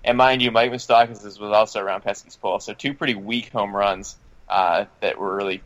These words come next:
really, really hurt a lot in the series, including that one. So that was four two Royals, but the Sox came right back in the same fourth inning off Cahill and, uh, tied the game. Vasquez R B I double,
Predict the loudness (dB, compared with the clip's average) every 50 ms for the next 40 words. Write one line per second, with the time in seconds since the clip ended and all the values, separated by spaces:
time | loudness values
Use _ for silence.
0 | -18 -8 -2 0 0 0 0 -2 -6 -10 -16 -20 -20 -20 -20 -20 -20 -20 -20 -18
1 | -20 -20 -20 -16 _ -2 0 0 2 4 4 4 4 6 6 6 6 4 4 -2
2 | -8 -16 -16 -14 -12 -8 -6 -6 -6 -6 -8 -8 -10 -14 -12 -10 -8 -8 -8 -6
3 | -6 -4 -4 -4 -4 -4 -6 -8 -10 -14 _ _ _ _ _ -4 0 2 2 2
4 | 2 -2 -2 0 0 0 0 0 -4 -2 0 2 4 4 2 2 -2 -6 -12 -12
5 | -4 2 4 4 4 4 0 -6 -6 -2 -2 -2 -2 2 2 2 2 2 2 -4
6 | -8 -8 -8 -4 -4 -4 -4 -4 -4 -4 -2 -2 -2 -2 -4 -6 -4 -4 -4 -4
7 | -6 -6 -6 -4 -4 -4 -2 -2 -2 0 -2 -2 -4 _ _ _ _ _ _ _
8 | _ _ _ _ -2 0 0 0 0 0 2 4 6 6 6 6 4 4 0 -4
9 | _ -8 0 2 2 2 2 0 -4 -8 -6 -4 -2 -2 -4 -4 -8 -12 -18 -18
10 | -10 -2 0 2 2 2 0 -4 -6 -6 -4 -2 -2 -2 0 0 -2 -2 -2 0
11 | 0 0 0 0 -4 -10